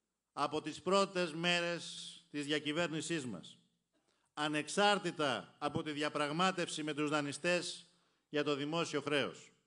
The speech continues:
και τη δανειακή σύμβαση. Διότι το να αντιμετωπίσουμε την ανθρωπιστική κρίση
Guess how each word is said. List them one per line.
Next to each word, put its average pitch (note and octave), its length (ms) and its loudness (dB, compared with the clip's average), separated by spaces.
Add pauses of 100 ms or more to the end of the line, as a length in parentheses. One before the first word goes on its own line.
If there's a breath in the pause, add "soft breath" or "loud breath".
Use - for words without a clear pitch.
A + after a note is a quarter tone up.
(280)
και C3+ 120 -8
τη C#3+ 100 -4
δανειακή C3+ 440 0
σύμβαση. B2 640 -8 (1900)
Διότι E3 720 0 (1120)
το D3 100 -6
να D#3+ 160 2
αντιμετωπίσουμε D#3+ 1300 -2
την D#3+ 180 -4
ανθρωπιστική D#3 680 -2
κρίση D#3+ 560 -2